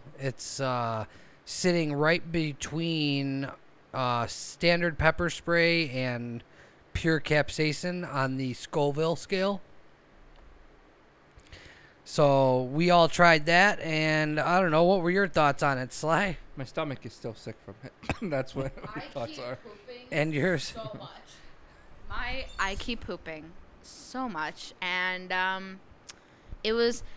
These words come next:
Speaker 3: I lasted, like, a minute and
Speaker 2: Yeah.
Speaker 3: thirteen. Mike lasted three minutes. Um,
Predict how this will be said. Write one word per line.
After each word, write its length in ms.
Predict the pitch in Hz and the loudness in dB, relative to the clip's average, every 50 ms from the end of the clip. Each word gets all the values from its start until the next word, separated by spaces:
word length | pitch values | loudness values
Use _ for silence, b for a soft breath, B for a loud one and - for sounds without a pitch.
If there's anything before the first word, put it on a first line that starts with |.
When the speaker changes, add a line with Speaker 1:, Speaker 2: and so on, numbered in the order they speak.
| B B B B B B B B B | B B B B B B B B B
Speaker 3:
I 100 | 208 233 | -2 -2
lasted, 420 | 240 285 311 339 370 - - 415 359 | 0 0 -2 -2 -2 -4 -6 -4 -4
like, 160 | 339 294 285 | -4 -2 -2
a 40 | 262 | -4
minute 240 | 240 233 240 254 | -4 -2 -4 -2
and 100 | 269 277 277 | -2 -2 -2
Speaker 2:
Yeah. 80 | 277 254 | -2 -2
Speaker 3:
thirteen. 580 | 262 262 - - 226 196 190 190 202 226 240 - | -4 -4 -6 -8 -6 -6 -4 -4 -4 -4 -6 -8
Mike 380 | 180 190 185 196 233 277 - | -8 -4 -2 -2 -2 -2 -4
lasted 460 | - 262 262 269 285 - - 294 285 - | -2 0 0 0 0 -2 -6 -10 -10 -8
three 200 | - 262 269 262 | -10 -8 -8 -6
minutes. 520 | 220 180 185 196 233 240 - - - - - - | -6 -6 -6 -6 -8 -8 -10 -12 -14 -12 -6 -2
Um, 460 | 190 196 196 196 196 202 202 - | -2 0 0 -2 -4 -6 -12 -14